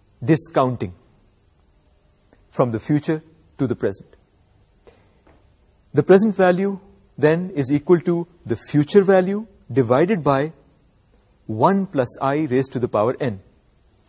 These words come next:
This is the old discrete compounding formula which we will use most often in this course. So this is the formula that should be at the top of your mi-, mind. And the formula, if you recall, is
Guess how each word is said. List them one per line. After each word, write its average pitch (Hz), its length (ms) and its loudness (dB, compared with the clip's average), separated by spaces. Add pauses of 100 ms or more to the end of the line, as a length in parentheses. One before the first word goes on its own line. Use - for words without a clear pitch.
This 202 120 -2
is 190 140 -2
the 160 120 -4
old 156 320 0 (1080)
discrete 156 720 -4
compounding 143 640 -2
formula 180 520 2 (240)
which 151 300 0
we 175 100 -2
will 160 160 2
use 170 380 -2 (260)
most 113 640 2
often 135 280 -2
in 120 120 -8
this 113 160 -2
course. - 400 -8 (640)
So 123 60 -8
this 147 240 0
is 202 100 0
the 165 80 2
formula 165 480 2 (460)
that 151 240 2
should 143 180 -8
be 151 100 0
at 139 80 -2
the 139 100 -4
top 185 240 2
of 151 100 -4
your 127 120 4
mi-, 104 280 -2
mind. 104 420 -4 (1700)
And 117 120 -10
the 110 40 -10
formula, 156 520 4 (240)
if 120 160 -8
you 117 120 -2
recall, 143 460 2
is 147 260 -2